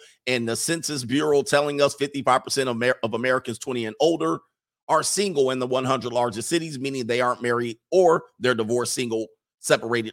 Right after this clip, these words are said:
or widowed. Single, uh, singlehood is even more common amongst women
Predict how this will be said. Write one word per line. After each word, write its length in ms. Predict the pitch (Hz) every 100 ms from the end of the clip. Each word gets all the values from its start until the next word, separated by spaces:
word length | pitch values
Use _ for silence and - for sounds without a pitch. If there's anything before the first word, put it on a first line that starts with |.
| -
or 340 | 117 107 - _
widowed. 440 | 156 196 135 151 -
Single, 380 | 175 160 156 - _ _ _ 131 -
uh, 140 | 131 147
singlehood 580 | 226 247 170 151 143 -
is 160 | 113 151
even 220 | 147 139
more 140 | 135
common 320 | 127 151 147
amongst 320 | 139 139 131 113
women 500 | 143 220 165 143